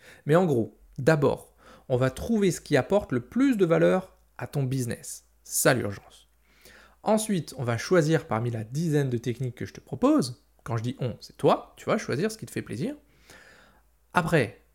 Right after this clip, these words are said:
on va tester sur ton marché, voir à quoi ta cible,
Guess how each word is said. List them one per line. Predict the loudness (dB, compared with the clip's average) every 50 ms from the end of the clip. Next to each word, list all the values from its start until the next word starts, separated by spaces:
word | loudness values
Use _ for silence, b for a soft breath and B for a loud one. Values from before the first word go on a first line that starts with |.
| _ _ _ _ _ _ _ _ 4
on | 6 6 6
va | 6 6 2 2
tester | 2 0 -2 -2 -2 -2 0 0 0
sur | -2 -6 -6 -4 -4 -4 -2
ton | -2 -2
marché, | -2 -2 -2 -4 -6 -6 -6 -6 -6 -8 -12 -14
voir | -6 -2 0 0 0 -2 -4 -8 -16 _ b b b b b b b b
à | -10 -10 -10
quoi | -8 _ -2 0 2 2 2
ta | 0 -2 -2 -2
cible, | 0 -2 -2 -2 -2 -2 -2 -2 -4 -6